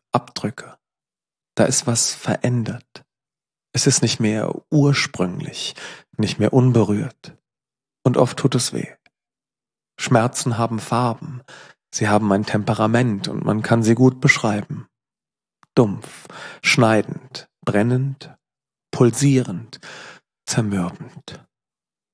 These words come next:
Eigentlich ist dieser Schmerz dafür da, dich zu warnen. Achtung, hier ist eine Wunde. Hier ist was verletzt und braucht deine Aufmerksamkeit. Ich glaube nicht, dass es bedeutet,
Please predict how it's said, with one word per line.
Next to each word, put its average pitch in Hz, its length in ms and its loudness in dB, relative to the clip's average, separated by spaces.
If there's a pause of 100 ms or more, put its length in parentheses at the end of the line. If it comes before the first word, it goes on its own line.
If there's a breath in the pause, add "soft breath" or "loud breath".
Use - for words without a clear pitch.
(180)
Eigentlich 127 560 2
ist - 160 2
dieser 113 200 6
Schmerz 113 500 2
dafür 113 300 2
da, 117 240 4
dich 117 180 0
zu 110 240 2
warnen. 110 580 0 (720)
Achtung, 120 440 4
hier 117 180 4
ist - 220 0
eine 120 120 2
Wunde. 123 500 2 (380 loud breath)
Hier - 160 0
ist - 200 0
was - 180 2
verletzt 123 600 2
und 104 160 -4
braucht 101 300 0
deine 98 240 4
Aufmerksamkeit. - 1160 -4 (840)
Ich - 120 2
glaube 131 320 6
nicht, 147 220 4
dass 135 100 4
es 127 120 2
bedeutet, 123 680 2